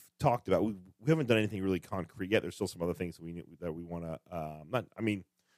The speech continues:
so anyways, long story short, the, um, it, it's always been kind of an idea that we have talked, that we have talked about. I'm very, very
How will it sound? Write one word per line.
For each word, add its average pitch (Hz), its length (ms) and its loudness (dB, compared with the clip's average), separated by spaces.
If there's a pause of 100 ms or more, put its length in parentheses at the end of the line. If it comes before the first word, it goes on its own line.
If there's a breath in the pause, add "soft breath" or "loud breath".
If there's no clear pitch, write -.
so 160 140 6
anyways, 92 360 4 (440)
long 120 300 6
story 98 280 4
short, 82 360 0 (840)
the, 110 220 2
um, 90 360 -6 (160)
it, 85 140 -16 (140)
it's 104 200 0
always 123 260 8
been 104 160 0
kind 98 220 2
of 90 120 4
an 92 100 4
idea 90 380 2
that 82 100 2
we 87 180 -2
have 78 220 -8
talked, - 440 2
that 90 80 0
we 82 160 -2
have 80 180 -6
talked 78 280 -2
about. 87 160 2
I'm 95 200 4
very, 87 580 0 (240)
very 90 400 -2